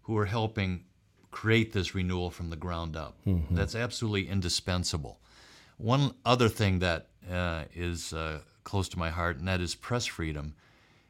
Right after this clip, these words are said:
Speaker 1: And without that, of course, it's also something we fought for back during that Revolutionary War. And, uh, Ukraine ranks at one twenty-seven out of one eighty,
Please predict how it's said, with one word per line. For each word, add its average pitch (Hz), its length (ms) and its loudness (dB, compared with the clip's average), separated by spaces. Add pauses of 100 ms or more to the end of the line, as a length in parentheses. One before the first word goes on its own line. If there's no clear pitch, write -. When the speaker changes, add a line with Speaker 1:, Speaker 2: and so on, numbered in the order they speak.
(160)
Speaker 1:
And 95 200 4
without 107 340 4
that, 117 200 6
of - 100 -4
course, 98 580 0 (140)
it's 101 200 -12 (100)
also 127 360 4
something 95 380 2
we 87 100 0
fought 87 360 -2
for 80 180 -6
back 82 300 -4
during 85 220 -4
that 78 120 -4
Revolutionary 80 680 -6
War. 78 340 -6 (720)
And, 101 440 2 (840)
uh, 98 200 0
Ukraine 113 580 2
ranks 110 540 4
at 98 320 0 (140)
one 113 260 2
twenty-seven 110 680 4
out 90 180 -2
of 85 120 -2
one 87 260 0
eighty, 120 400 4